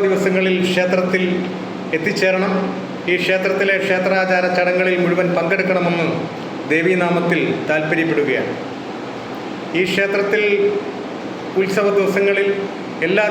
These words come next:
ദിവസവും രാവിലെ നടക്കുന്ന മഹാഗണപതി ഹോമം വഴിപാടുകളായി സമർപ്പിച്ച ഭക്തജനങ്ങളെ ക്ഷേത്ര കമ്മിറ്റിക്കാർ അറിയിക്കുകയും അതാ ദിവസങ്ങളിൽ വഴിപാടുകൾ നടത്തിയവർ ആ വഴിപാട്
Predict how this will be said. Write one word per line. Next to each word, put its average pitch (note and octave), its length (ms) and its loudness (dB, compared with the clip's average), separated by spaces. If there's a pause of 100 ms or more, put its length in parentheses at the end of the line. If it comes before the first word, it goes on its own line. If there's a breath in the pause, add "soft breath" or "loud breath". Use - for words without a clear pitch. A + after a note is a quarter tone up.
ദിവസവും G3 400 4 (100)
രാവിലെ G3 380 2
നടക്കുന്ന G3 420 2 (760)
മഹാഗണപതി F#3+ 640 2
ഹോമം G3 280 2 (600)
വഴിപാടുകളായി G#3 680 2 (120)
സമർപ്പിച്ച F#3+ 460 0 (380)
ഭക്തജനങ്ങളെ G3 640 2 (560)
ക്ഷേത്ര G3 240 0 (100)
കമ്മിറ്റിക്കാർ G3 500 2 (800)
അറിയിക്കുകയും F#3 560 2 (480)
അതാ F3+ 160 0 (140)
ദിവസങ്ങളിൽ G3+ 640 2
വഴിപാടുകൾ G3 520 2 (100)
നടത്തിയവർ F#3+ 500 2 (1160)
ആ - 20 0 (260)
വഴിപാട് G3+ 400 0